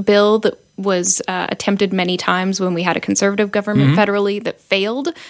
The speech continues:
Speaker 1: and they just incorporated it into the changes to deal with cannabis impaired driving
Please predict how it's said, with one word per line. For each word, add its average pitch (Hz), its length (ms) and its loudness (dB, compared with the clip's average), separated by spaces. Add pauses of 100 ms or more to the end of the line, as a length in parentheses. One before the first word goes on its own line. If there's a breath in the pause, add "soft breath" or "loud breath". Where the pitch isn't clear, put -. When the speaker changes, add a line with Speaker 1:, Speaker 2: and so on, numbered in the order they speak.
(180 loud breath)
Speaker 1:
and 220 160 0
they 214 80 0
just 220 220 -2
incorporated 202 720 0
it 190 100 -2
into 180 720 4
the 185 200 0
changes 180 460 2
to - 120 -2
deal 175 240 2
with 147 160 -4
cannabis 233 480 2
impaired 175 300 -4
driving - 560 -2